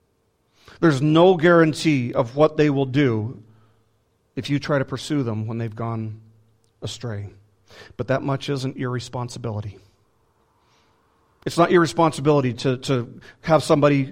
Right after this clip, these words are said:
feel convicted and to repent. God grants repentance. That's between them and the Lord. Your responsibility is to say what needs to be said in a spirit of gentleness,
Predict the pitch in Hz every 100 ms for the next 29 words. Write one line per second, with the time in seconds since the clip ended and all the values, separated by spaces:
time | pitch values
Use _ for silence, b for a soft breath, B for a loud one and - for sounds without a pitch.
0 | - - 165 143 - - _ - 131 151
1 | 151 127 120 117 - 123 131 - 135 104
2 | - b b b b 139 143 147 127 -
3 | 135 131 120 - 127 - 123 110 107 101
4 | - - - _ _ _ _ _ _ -
5 | 156 170 - 160 139 127 147 147 139 B
6 | B - 131 131 - - 131 127 120 110
7 | 113 143 147 - 147 139 131 131 127 131
8 | 131 - _ B B - - 131 - 160
9 | 160 147 147 151 143 139 - 139 135 -
10 | 117 113 113 - _ _ _ _ 143 127
11 | - 151 165 175 139 151 135 113 110 107
12 | -